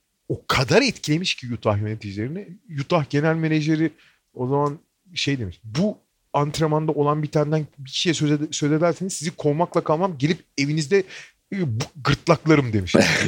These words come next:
Speaker 1: Esprili bir şekilde yani. Çok, çok, çok etkilenmişler yani Donovan Mitchell'dan. Ve o yüzden zaten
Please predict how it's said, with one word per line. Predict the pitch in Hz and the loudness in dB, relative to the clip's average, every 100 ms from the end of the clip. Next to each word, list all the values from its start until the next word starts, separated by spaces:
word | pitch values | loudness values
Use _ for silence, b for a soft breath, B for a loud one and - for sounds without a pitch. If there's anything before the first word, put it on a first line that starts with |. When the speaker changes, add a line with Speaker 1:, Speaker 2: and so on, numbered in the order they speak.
| - 107 | 6 6
Speaker 1:
Esprili | 104 120 107 | 4 -2 -6
bir | 98 | -6
şekilde | 110 92 95 92 | -8 -8 -8 -8
yani. | 87 87 107 _ _ _ _ _ _ _ _ _ _ - b b | -8 -10 -16 _ _ _ _ _ _ _ _ _ _ -20 b b
Çok, | - 170 - | 0 0 0
çok, | 151 - | -6 -4
çok | 123 - | -6 -6
etkilenmişler | 95 - 92 87 - 92 90 | -6 -6 -8 -8 -10 -8 -8
yani | 80 82 | -10 -12
Donovan | 98 95 | -12 -12
Mitchell'dan. | 90 85 - 156 226 B B 156 | -12 -12 -8 -4 -4 B B 0
Ve | |
o | 196 | 2
yüzden | 214 180 | 2 2
zaten | 131 117 | 2 0